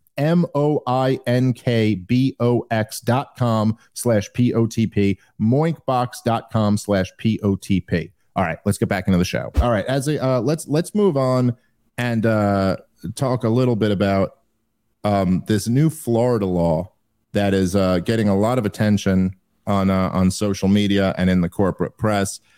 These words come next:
I, I swear, Rob, I, I would really be happy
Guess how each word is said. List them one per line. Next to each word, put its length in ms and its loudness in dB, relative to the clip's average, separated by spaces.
I, 200 -2
I 260 -2
swear, 520 0
Rob, 380 0
I, 220 -2
I 180 -2
would 200 2
really 520 2
be 160 0
happy 500 0